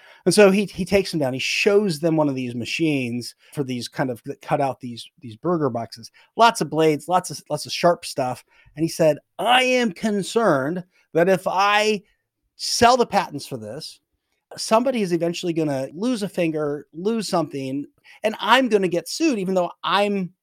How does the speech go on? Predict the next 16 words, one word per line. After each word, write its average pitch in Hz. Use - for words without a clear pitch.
disconnected 185
from 123
it." -
He 302
goes, 285
"I 262
want 285
protection. 285
I 220
want 226
some 247
way 240
to 226
manage 208
my 196
risk. 226